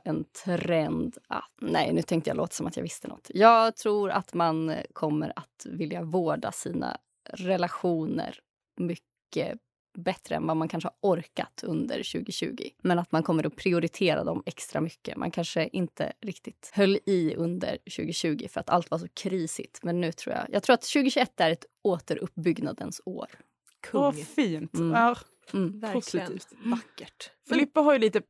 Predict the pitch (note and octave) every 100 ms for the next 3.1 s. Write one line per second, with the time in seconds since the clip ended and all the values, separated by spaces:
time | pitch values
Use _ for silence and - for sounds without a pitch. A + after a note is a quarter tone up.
0 | - - G#3+ G3 F#3 G3 G3+ G#3 F#3 F#3
1 | G#3 F3+ D#3 G3+ A3+ A#3 B3 G#3+ G3+ F#3
2 | F3+ F#3 - - A3 F#3+ - G#3 F3+ D#3